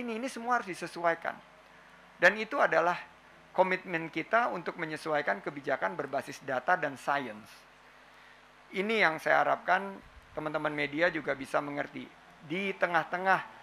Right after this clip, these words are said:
situasi yang sangat volatile, uncertain, complex, and full of ambiguities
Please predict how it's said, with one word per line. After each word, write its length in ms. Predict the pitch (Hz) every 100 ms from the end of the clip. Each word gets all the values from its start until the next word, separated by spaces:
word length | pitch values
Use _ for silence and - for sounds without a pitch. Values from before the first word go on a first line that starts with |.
| - - - - - - -
situasi 560 | - 180 180 175 - 175
yang 160 | 165 151
sangat 320 | 165 175 175 - - -
volatile, 720 | 165 165 151 151 156 175 202 226 - - - - - - - - - -
uncertain, 800 | 147 139 - 180 175 208 214 240 233 - - - - -
complex, 600 | - 156 156 180 190 - - - - - -
and 160 | 170 156
full 240 | - 233
of 160 | 202 - -
ambiguities 880 | 160 147 131 135 202 208 226 269